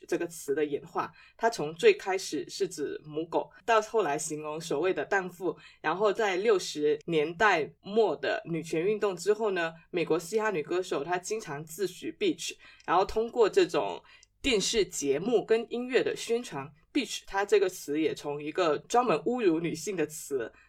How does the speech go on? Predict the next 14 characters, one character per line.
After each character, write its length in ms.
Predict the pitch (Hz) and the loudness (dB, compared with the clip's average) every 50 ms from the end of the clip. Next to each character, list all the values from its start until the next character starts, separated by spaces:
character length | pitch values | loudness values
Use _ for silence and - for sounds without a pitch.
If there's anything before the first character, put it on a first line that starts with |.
| _ _ | _ _
逐 120 | - 339 | 2 2
渐 220 | 370 440 480 440 - | 4 4 4 2 2
转 260 | - - - - 156 | 2 0 -2 -2 -2
化 180 | 180 202 202 175 | 0 2 4 4
为 240 | 151 - - 127 117 | 4 2 0 0 2
温 240 | 160 190 202 214 226 | 4 4 2 2 0
和 200 | - - 135 143 | -4 -6 -6 -4
的。 300 | 139 135 - - - - _ _ | -4 -4 -4 -6 -8 -14 _ _
大 140 | - 262 | 2 2
部 100 | 254 262 | 2 2
分 200 | 240 - 269 214 | 0 -4 -2 0
的 180 | 165 156 143 143 | 0 2 0 0
女 180 | 156 160 147 - | 0 -2 -4 -6
性 320 | - - 240 220 190 165 | -6 -6 -4 -4 -4 -4